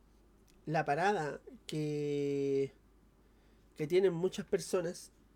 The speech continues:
con respecto a este tipo de situaciones, eh, es de la famosa y muy criticada, eh, políticamente correcto,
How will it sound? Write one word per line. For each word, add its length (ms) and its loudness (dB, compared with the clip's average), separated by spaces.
con 180 2
respecto 920 2
a 120 -2
este 240 -4
tipo 300 0
de 400 4
situaciones, 720 2
eh, 720 2
es 160 6
de 100 8
la 160 2
famosa 520 2
y 160 0
muy 220 2
criticada, 880 0
eh, 580 2
políticamente 760 0
correcto, 460 -8